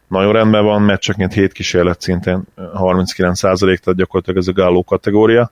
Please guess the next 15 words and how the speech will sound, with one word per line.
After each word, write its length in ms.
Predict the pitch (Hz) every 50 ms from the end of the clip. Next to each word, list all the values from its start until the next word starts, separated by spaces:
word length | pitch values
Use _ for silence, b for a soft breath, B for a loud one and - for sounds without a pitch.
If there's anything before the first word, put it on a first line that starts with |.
| _ -
A 180 | 101 95 95
top 280 | 92 - 110 101 - -
tíz, 460 | - 101 95 90 87 95 - - - -
top 180 | - 98 -
tízet 320 | - - 90 95 90 - -
ők, 300 | 95 90 90 - - - - - _ _ _ - -
ö, 80 | 95
alkotják 680 | 90 87 87 82 90 87 - - 92 - - 95 92
gyakorlatilag 580 | 90 92 - - - 87 87 - - 92 87 90
még. 320 | 95 104 120 131 135 139 -
És 100 | - -
utána 240 | 156 147 160 139 131
jön 140 | 127 120 113
Lillard, 580 | 113 117 120 117 113 110 107 113 110 - - -
aki 760 | - 107 101 - _ - - 110 107 104 101 101 101 101